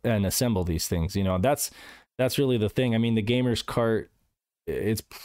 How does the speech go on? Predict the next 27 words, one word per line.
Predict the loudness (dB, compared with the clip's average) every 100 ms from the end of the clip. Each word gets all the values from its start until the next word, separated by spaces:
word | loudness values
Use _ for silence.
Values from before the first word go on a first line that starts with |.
| -4
I'm, | 0 0 0 -2
I'm | 0 2
only | 2 2 2
imagining | 2 2 2 2 2 2
that | 2
it | 0
would | 0
be | 0 0
at | 2
least | 0 0
somewhere | 0 2 2 2 0
in | 0 0
the | 0
same | 0 0 2
neighborhood | 2 0 0 0 -2 -4
of | -4 -2
cost | -2 -2 -4 -8 -2
as | 0 0
that. | 0 -2 -4 -14 -4
And | -2
again, | 2 2 2 0 -4 -14 -4
it | -2
becomes | 0 0 0
cheaper | 0 0 2 2 0
the | 0
more | 0 2
they're, | 2 2 0